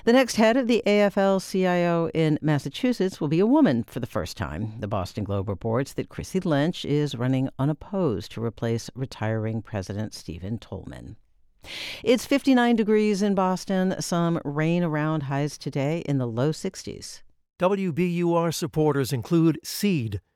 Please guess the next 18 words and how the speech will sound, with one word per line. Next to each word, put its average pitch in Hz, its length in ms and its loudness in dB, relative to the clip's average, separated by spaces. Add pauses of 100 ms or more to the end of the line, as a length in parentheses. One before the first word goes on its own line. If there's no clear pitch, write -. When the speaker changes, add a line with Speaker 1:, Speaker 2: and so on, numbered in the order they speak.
(200)
Speaker 2:
Seed's 175 640 -2
D 185 240 2
S 175 240 2
O 170 160 6
one 139 480 2
Daily 170 300 2
Synbiotic 143 840 0 (240)
is 143 160 0
a 143 80 0
probiotic 185 800 2
and 170 160 0
prebiotic 117 800 -2 (260)
formulated 147 600 2
with 127 160 -4
strains 165 540 0
to 143 80 -6
support 123 500 -4
gut, 156 220 2